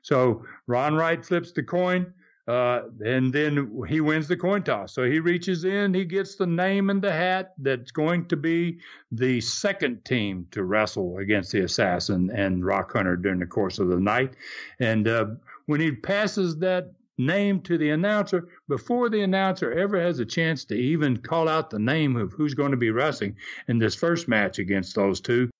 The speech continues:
all hell broke loose in the ring. The Assassin Hunter attacked Wright and me, and, uh, and the, uh,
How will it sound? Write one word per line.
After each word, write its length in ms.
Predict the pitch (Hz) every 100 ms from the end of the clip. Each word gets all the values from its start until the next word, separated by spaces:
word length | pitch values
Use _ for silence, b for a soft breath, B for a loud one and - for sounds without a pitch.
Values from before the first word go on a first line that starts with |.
| _ -
all 240 | 135 156
hell 220 | 123 131
broke 340 | 107 104 95 95
loose 300 | 95 92 -
in 100 | 95
the 80 | 90
ring. 340 | 92 87 82 - _ _ _ _
The 100 | -
Assassin 560 | 147 170 156 143 165 147
Hunter 360 | 135 151 139
attacked 420 | 135 120 151 127 -
Wright 320 | 139 139 123
and 100 | 117
me, 340 | 123 131 135 _ B B B
and, 280 | 120 117 123
uh, 280 | 120 120 120 123 b
and 180 | 123 123
the, 260 | 131 131
uh, 40 | 120